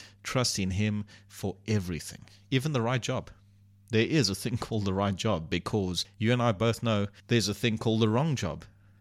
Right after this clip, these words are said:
You probably experienced it. Working for a boss that just doesn't care. Working with people that just don't care.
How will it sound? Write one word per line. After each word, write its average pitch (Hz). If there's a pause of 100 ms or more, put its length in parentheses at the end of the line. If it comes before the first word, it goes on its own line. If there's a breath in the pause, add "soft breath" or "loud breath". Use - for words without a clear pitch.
(240 soft breath)
You 214
probably 107
experienced 87
it. - (420 soft breath)
Working 117
for 98 (140)
a 107
boss 110
that 95
just -
doesn't 104
care. 120 (640 soft breath)
Working 127
with 107
people 110 (140)
that 107
just -
don't 110
care. 123